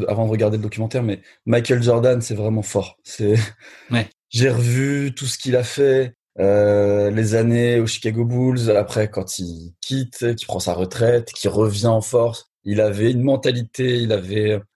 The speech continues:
Speaker 1: un charisme, il arrivait à, à, à faire que les gens se, se, se,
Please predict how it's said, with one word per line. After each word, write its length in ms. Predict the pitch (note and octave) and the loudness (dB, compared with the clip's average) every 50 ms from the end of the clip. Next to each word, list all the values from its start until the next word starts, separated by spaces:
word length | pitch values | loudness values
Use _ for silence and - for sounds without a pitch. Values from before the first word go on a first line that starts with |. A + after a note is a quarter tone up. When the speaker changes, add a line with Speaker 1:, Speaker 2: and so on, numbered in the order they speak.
| - | -6
Speaker 1:
un 100 | A2 A#2 | -4 -4
charisme, 580 | A2+ - - B2 A2 A#2+ B2+ A#2+ A2+ - A#2+ A2+ | -2 0 0 0 2 2 0 0 -2 -2 -2 -2
il 120 | G#2+ G#2+ | 0 2
arrivait 460 | G#2 G2+ G#2 A2 G2+ G2+ G#2+ G#2+ G#2+ G2+ | 0 0 0 -2 -2 0 2 2 4 4
à, 100 | G2+ F#2+ F#2+ - | 2 2 0 0
à, 320 | G2 F#2+ F#2+ F#2+ F#2 F2+ F2+ F2+ F2 _ _ _ _ _ - | 0 2 2 2 0 -2 -4 -10 -12 _ _ _ _ _ -4
à 120 | A2 G#2+ | -4 -4
faire 300 | - - B2+ C3 B2+ - | -2 0 0 0 0 0
que 80 | - B2 | 0 2
les 160 | B2 B2 A#2+ | 2 2 2
gens 220 | A2 A#2+ B2 B2+ | 2 2 2 2
se, 180 | A#2 - - G#2 | 0 -2 -4 -4
se, 320 | - - - G#2+ G#2+ G2+ | -6 -2 -2 0 0 0
se, 160 | G2 - - | -2 -4 -6